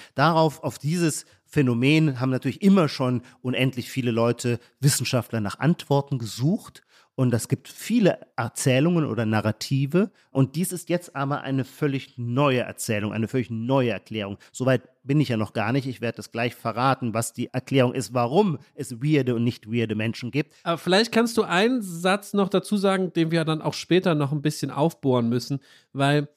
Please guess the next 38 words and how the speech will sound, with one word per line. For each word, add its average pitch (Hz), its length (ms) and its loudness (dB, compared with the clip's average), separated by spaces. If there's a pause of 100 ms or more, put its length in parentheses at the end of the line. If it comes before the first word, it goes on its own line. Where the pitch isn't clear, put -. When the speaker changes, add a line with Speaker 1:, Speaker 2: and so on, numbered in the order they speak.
(300)
Speaker 2:
auch 185 220 2
wenn 208 140 2
das 196 200 2
alles 214 360 2
natürlich 185 560 0
unter 175 300 2
dem 143 580 0
Deckmantel 175 680 0
daherkommt, 151 640 2
es 139 140 -6
sei 143 220 2
bloß 160 280 2
eine 143 100 0
Beschreibung 135 680 2
von 143 160 -2
psychologischer 151 760 2
Di-, 131 180 -4
Diversität, 139 1160 0 (260)
ist 165 180 0
natürlich 151 420 0
völlig 190 400 2
klar, 160 400 -2
dass 143 260 -2
das, 156 320 -2
was 131 320 -4
Henrik, 156 600 2
ich - 120 -12
sag 113 220 -4
jetzt - 180 -6
mal, 101 260 2
behauptet, 143 800 0
was 110 340 -4 (260)
sozusagen 123 340 0
der 117 140 2
westlichen 143 460 0
Psychologie 127 760 0
eigen 160 420 2
ist, 131 340 -2